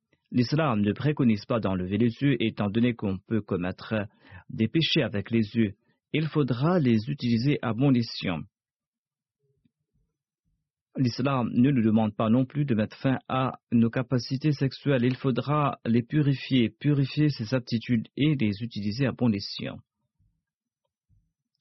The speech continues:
Le Messie promet l'Islam ajoute, le Saint-Coran affirme que le croyant aura du succès.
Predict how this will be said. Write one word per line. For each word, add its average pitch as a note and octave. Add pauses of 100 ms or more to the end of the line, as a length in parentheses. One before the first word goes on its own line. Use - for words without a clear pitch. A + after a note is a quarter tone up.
Le A#2+
Messie G2+
promet F#2+
l'Islam A2+
ajoute, A#2
le A2
Saint-Coran C#3+
affirme C3+ (540)
que D3+
le D#3
croyant C#3+
aura C3+
du B2+
succès. G#2